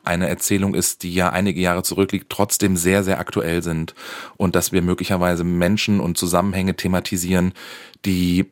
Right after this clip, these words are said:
heute eine andere Lobby, die eine andere Aufmerksamkeit kriegen. Und das war uns schon bewusst. Wir sind natürlich sehr, sehr glücklich, dass wir mit dem Film auf dem Filmfest München letztes Jahr Premiere hatten, dass sogar der Bernd-Burgemeister-Preis für die beste Produktion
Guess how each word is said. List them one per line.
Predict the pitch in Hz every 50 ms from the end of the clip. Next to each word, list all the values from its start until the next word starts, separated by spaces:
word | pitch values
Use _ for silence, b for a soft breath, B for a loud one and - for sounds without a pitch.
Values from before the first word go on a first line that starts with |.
| _
heute | - 87 95 98 107 110 - 110 107
eine | 104 101 98 -
andere | 95 98 101 104 90 95 95 92 92 98 -
Lobby, | 95 95 98 92 98 92 82
die | 82
eine | 85 90 87
andere | 82 95 95 90 92
Aufmerksamkeit | - 80 - - 87 82 - - 90 82 - - 82 80 -
kriegen. | - - 87 82 87 90
Und | 87 82 -
das | 90 - - B B B B B B B B
war | - 95
uns | 98 98 -
schon | - 117 113 104
bewusst. | 104 92 92 113 127 - - - - _ _ _
Wir | 98 95
sind | 90 107 101
natürlich | 104 101 - 107 90
sehr, | 87 98 90
sehr | 90 92
glücklich, | 87 - 104 - - 104 -
dass | - 95 - -
wir | 95
mit | 90 87 -
dem | 92 87
Film | - - 95 92 90 90 90 B B B B
auf | - 87 -
dem | 85
Filmfest | - - 95 87 - 87 - -
München | 92 98 120 - 131 120 113
letztes | 104 101 101 - 98 95 -
Jahr | 101 95
Premiere | - - 117 113 110 120 117 95
hatten, | 90 90 - - 95 95 92 92 92 92 - - - B B B B B -
dass | 95 -
sogar | 104 90 95 85
der | 90 85
Bernd-Burgemeister-Preis | 90 87 87 - - 117 117 123 110 104 98 95 - - 92 - - - 95 87 87 85 - -
für | 87
die | 92
beste | - 90 85 - - -
Produktion | - 95 92 - - - 107 110 117 113